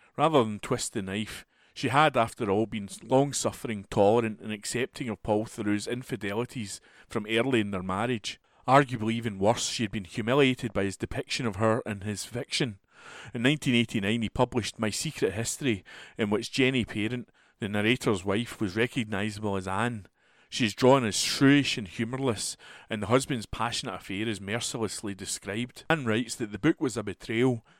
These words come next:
When she told Thoreau how it made her feel, he replied by telling her he was seeing someone.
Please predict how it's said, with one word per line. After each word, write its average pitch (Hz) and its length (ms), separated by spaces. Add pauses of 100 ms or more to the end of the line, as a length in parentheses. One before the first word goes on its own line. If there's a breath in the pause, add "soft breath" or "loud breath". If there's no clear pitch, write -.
(140 soft breath)
When 117 100
she - 140
told 170 260
Thoreau 113 320
how 117 100
it 117 220
made 104 180
her 101 60
feel, 117 400
he 143 180
replied 131 400
by 104 100
telling 107 400
her 101 140
he 101 120
was 98 100
seeing 135 300
someone. 120 460